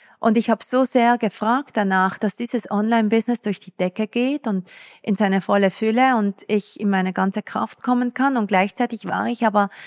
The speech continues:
hier im Praxiszentrum noch, hab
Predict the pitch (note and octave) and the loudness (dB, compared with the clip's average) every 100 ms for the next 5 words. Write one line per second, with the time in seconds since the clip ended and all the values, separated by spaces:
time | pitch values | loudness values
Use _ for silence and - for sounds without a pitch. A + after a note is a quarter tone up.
0 | - - A3+ G#3+ G3+ G3 G#3+ - B3 - | -20 -2 2 4 2 0 -2 -2 -4 -2
1 | A#3 A#3+ A3 A3 A3+ - _ - - - | -2 -2 -2 0 0 -4 _ -20 -20 -8
2 | - F3+ - | -2 -2 -4